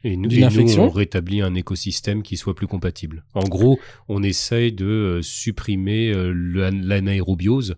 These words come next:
Speaker 2: Mmh.
Speaker 1: et finalement la suppression des poches, qu'elle soit de manière non chirurgicale, chirurgicale, enfin, je sais pas si on abordera ça un peu après,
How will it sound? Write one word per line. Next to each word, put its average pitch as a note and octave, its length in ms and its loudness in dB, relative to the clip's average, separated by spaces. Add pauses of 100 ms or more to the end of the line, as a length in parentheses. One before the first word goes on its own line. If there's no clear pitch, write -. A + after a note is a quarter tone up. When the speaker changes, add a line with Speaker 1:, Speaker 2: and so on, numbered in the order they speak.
(140)
Speaker 2:
Mmh. A2 180 -2
Speaker 1:
et E2+ 180 0
finalement F#2 440 0
la F2 100 0
suppression F2+ 500 -4
des E2 120 -2
poches, B2+ 260 0
qu'elle E2+ 160 -6
soit F#2 320 -4
de E2+ 80 -2
manière E2+ 320 -2
non F2 140 -4
chirurgicale, F2 540 -4
chirurgicale, F2 560 -4
enfin, F#2 220 -8 (300)
je - 80 -12
sais F2 100 -4
pas F2+ 140 2
si F#2 140 -4
on F2+ 80 0
abordera E2+ 360 0
ça F2+ 380 -2
un G2+ 80 -2
peu - 140 0
après, C3 320 2